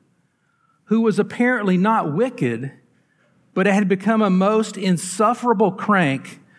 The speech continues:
from sheer idleness. <laughs> Did you hear that? Not wicked, but became an insufferable crank from sheer idleness. Just sitting where we are, where does our heart go? Where does our, where does,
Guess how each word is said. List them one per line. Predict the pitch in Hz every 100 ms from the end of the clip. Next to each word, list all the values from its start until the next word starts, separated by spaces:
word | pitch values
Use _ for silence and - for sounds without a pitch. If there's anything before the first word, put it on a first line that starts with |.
| - -
from | - 175
sheer | 139 - 196 190
idleness. | 160 165 151 117 107 - - _ _ _ _ - - - -
<laughs> | _ _ _ _ _ _ _ -
Did | 143
you | 139
hear | 175 170
that? | 196 202 - - _ _ _ _ _ _ _ _ _ _ _ _ -
Not | 226 277
wicked, | 240 190 131 127 160 - _ _ -
but | 190
became | 196 190 220 214
an |
insufferable | 190 170 - 220 240 254 240
crank | 233 - 208 160 147 -
from | - 160
sheer | 147 - 196 190 190
idleness. | 156 160 147 120 - - - _ _ - -
Just | - 254 254 - - - -
sitting | - - 254 262 233 202
where | 202
we | 185 175
are, | 180 196 175 147 135
where | 143 196 226
does | 208 185
our | 175 156
heart | 190 190 190 160
go? | 160 131
Where | 160 208
does | 208
our, | 185 175 147 - -
where | 233 247
does, | 165 -